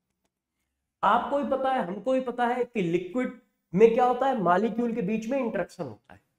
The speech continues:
तो इस liquid की कुछ vapor बनी ऐसे,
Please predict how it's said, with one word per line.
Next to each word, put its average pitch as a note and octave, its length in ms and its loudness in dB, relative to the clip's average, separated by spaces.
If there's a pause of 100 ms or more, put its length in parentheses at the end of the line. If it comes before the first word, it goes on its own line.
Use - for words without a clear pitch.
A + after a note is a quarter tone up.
(540)
तो - 380 6
इस F4+ 160 0
liquid A#3 540 0
की D#4 180 0
कुछ D#4 260 -2
vapor E3+ 380 -4
बनी E3+ 260 -4 (920)
ऐसे, C3 360 -14